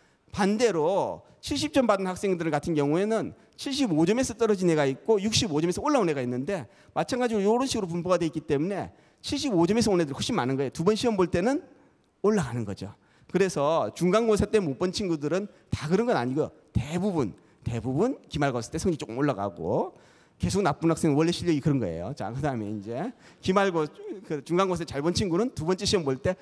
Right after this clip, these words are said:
원 실력이 팔십오 점이니까 그걸로 돌아가는 겁니다. 그럼 키도 똑같은 거거든요. 저 할아버지 키가 똑같은데 제가 사실 이제 아들 형제들 중에 저희 형이 있고 동생이 있는데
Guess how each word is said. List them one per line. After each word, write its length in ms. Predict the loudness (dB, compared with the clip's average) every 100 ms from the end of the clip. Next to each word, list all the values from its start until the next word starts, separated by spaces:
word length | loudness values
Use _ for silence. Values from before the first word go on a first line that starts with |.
| -4
원 140 | 0 0
실력이 260 | 0 -2
팔십오 340 | -2 -4 -2 0
점이니까 600 | 0 0 -2 -6 -8 -10 _ _
그걸로 240 | -2 0 2
돌아가는 360 | 0 -2 -4
겁니다. 440 | -8 -10 -10 -12 -14 _ _
그럼 220 | _ -4 0
키도 240 | -2 -2
똑같은 380 | -2 -2 0 -2
거거든요. 580 | -2 -4 -6 -4 -6 -8 _ _
저 180 | -2 0
할아버지 340 | 0 0 0
키가 180 | -2 -4
똑같은데 500 | -2 -2 -2 -2 -2
제가 200 | 0 -2
사실 300 | -2 -6 -2
이제 100 | 0
아들 280 | 2 0 2
형제들 320 | 2 2 0 -2
중에 400 | -2 -2 -4 -6
저희 160 | -6 -2
형이 160 | 0
있고 160 | 0 0
동생이 260 | -2 -2 -2
있는데 260 | -2 -6